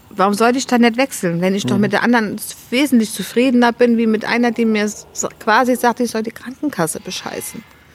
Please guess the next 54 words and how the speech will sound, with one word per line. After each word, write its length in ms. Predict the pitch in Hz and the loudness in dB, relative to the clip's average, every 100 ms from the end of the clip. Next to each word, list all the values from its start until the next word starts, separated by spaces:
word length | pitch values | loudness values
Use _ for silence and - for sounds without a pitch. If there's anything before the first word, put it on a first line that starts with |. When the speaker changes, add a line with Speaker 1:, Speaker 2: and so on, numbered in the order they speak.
| _ _ _ 117 | _ _ _ -4
Speaker 2:
Die 100 | 131 | 0
haben 140 | 175 | 2
dir 160 | 170 139 | 4 4
echt 180 | 185 - | 2 -2
gesagt, 400 | 175 165 185 - | 0 0 -2 -4
„Kratz 320 | 151 180 - | -4 -4 -6
dich 220 | 175 - | -8 -4
wund, 260 | 135 185 - | 0 0 0
bescheiß 440 | 160 160 156 - | -4 -2 -2 -2
die 80 | 151 | -8
Krankenkasse, 640 | - 160 190 190 165 160 151 | -4 -2 -2 0 -2 0 0
damit 320 | 151 160 - | 0 0 -4
sie 100 | 147 | -6
dir 100 | 127 | -2
Speaker 1:
Jetzt 100 | 120 | 2
Speaker 2:
die 40 | 185 | 2
Speaker 1:
hat 80 | |
Speaker 2:
Haut 80 | 185 | 2
Speaker 1:
nicht 100 | 220 | -2
Speaker 2:
entfernen“? 200 | 175 214 202 | 0 0 2
Speaker 1:
gesagt, 260 | 202 180 | 0 -4
„Bescheiß 360 | - - 196 185 | -10 -4 -2 -2
die 100 | 175 | -6
Krankenkasse“, 540 | - 180 233 226 214 | -2 -2 0 -2 0
aber 120 | 190 175 | 0 0
ich 80 | |
soll 140 | 180 196 | 2 2
mich 140 | 208 | 2
mal 120 | 185 160 | 0 0
wund 180 | 214 | -2
kratzen, 400 | - 208 - 220 | -2 -4 -2 0
dass 160 | 196 185 | 2 0
das 180 | 185 180 | -2 0
mal, 300 | 185 170 165 _ _ _ _ _ _ _ _ - | 2 2 -2 _ _ _ _ _ _ _ _ -4
dass 140 | 170 | -2
das 180 | 170 - | -2 -2
klappt. 380 | - 175 - - _ _ _ | -2 -2 -4 -20 _ _ _
Speaker 2:
Ja, 120 | - 110 | 0 2
aber 120 | 110 | 2
das 180 | 107 - | 2 0
ist 140 | 113 | 0
ja 80 | 123 | 2
letztendlich 540 | 110 110 92 107 95 - | 0 -2 -2 -4 -4 -6
bescheißen. 560 | 107 - 104 104 - | -4 0 2 0 -2
Speaker 1:
Mhm. 680 | 175 170 151 151 135 143 233 262 - - _ | -4 -4 -4 -6 -6 -6 -6 -8 -20 -20 _
Speaker 2:
Das 120 | - | -12
kann 140 | - 127 | -6 -2
man 120 | 151 | 2
hier 140 | 143 | 2
durchaus 520 | 123 127 - 123 143 151 | 2 0 0 0 0 0
mal 160 | 135 | 0
öffentlich 360 | 107 135 143 131 | 2 0 0 2
erzählen. 560 | 127 - 151 135 104 85 | 0 2 2 4 2 -2
Also, 340 | 110 117 123 | -2 2 0